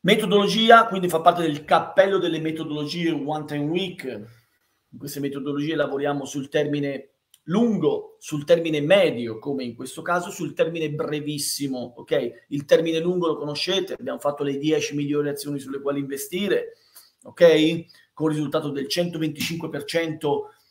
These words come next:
in quindici mesi nel duemilaventi, l'abbiamo rifatto quest'anno, vatti a vedere le dieci migliori azioni segnalate con i metodi di lungo termine a inizio anno, e stiamo facendo un buon quindici per cento indicativamente da inizio anno, quindi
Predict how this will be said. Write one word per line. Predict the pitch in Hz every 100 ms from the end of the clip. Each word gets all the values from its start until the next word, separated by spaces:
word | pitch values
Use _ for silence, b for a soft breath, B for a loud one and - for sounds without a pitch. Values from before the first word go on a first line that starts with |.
| B
in | 156 147
quindici | 156 214 208 - 170
mesi | 196 208 185
nel | 170 147
duemilaventi, | 156 160 160 208 -
l'abbiamo | 165 147 147 147
rifatto | 147 143 185 190 - 156
quest'anno, | 151 147 - 190 190 160 156 156 160 -
vatti | 151 156
a |
vedere | 143 143 170
le | 143
dieci | 160 170 151
migliori | 151 156
azioni | 147 165 160
segnalate | 123 139 151 170 156 -
con | 127 127
i |
metodi | 139 - 123 131
di | 131
lungo | 147 147
termine | 147 147 131 123
a |
inizio | 127 160 160 202
anno, | 170 139 156 233 - B B
e | -
stiamo | - 190
facendo | 240 233 226
un | 247
buon | 185 160
quindici | 170 165 156 -
per | 151
cento | 156 190 156 143 131
indicativamente | 127 131 135 127 135 131
da | 127
inizio | 127 - 127
anno, | 120 - -
quindi | 151 156